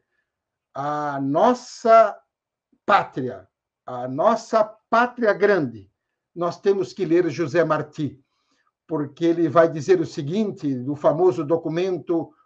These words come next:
Nuestra América: "Aqui nós temos dois grandes continentes, a América nossa e a América deles. A nossa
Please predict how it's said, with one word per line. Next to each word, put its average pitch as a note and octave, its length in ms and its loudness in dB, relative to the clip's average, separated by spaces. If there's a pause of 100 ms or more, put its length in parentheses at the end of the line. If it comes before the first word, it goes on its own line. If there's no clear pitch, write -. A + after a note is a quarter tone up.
Nuestra E3+ 680 0
América: D#3 720 -2 (380)
"Aqui B3 320 -2
nós G3+ 240 -2
temos F3+ 720 -2 (280)
dois D#3 480 4
grandes D#3+ 580 -2
continentes, D3+ 1200 -8 (720)
a D3 420 -4
América A3 640 2
nossa G#3+ 640 -2 (760)
e F#3 200 -2
a E3+ 140 2
América F3+ 640 -2
deles. D#3+ 680 -4 (960)
A D3 140 -10
nossa F3 680 -2